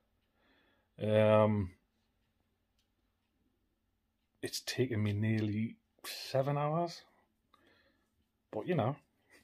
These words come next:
learning curve, especially for a man who doesn't know anything about tech. So, that was part one for you.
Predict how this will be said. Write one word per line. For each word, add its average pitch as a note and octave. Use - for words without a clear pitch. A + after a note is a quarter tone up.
learning F#2
curve, G#2
especially -
for C3+
a C3
man G#2
who B2
doesn't A#2
know G#2
anything F#2+
about F2+
tech. -
So, C3
that C#3
was C3+
part C3
one B2+
for B2
you. C3+